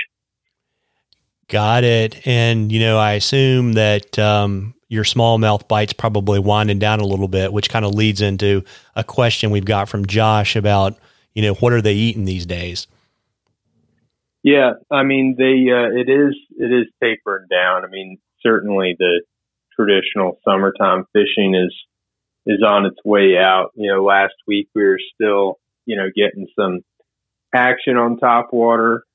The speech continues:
Speaker 2: um, and catching some nice fish that way. Um, even, you know,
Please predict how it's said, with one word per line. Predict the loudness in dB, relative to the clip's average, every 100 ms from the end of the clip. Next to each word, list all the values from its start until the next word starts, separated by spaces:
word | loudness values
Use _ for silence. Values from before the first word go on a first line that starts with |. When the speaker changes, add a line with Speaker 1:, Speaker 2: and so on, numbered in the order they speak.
| _
Speaker 2:
um, | -4 -2 -2 -6 -16 _
and | -14
catching | -6 -6 -6 -10
some | -6 -2
nice | 0 -2 -6 0
fish | 0 0 -2
that | 0 2 0
way. | 0 2 2 2 -2 _ _ -4
Um, | -4 -4 -8 -14 _ _ _ _
even, | 2 2 4 2 0 0
you | 0
know, | 0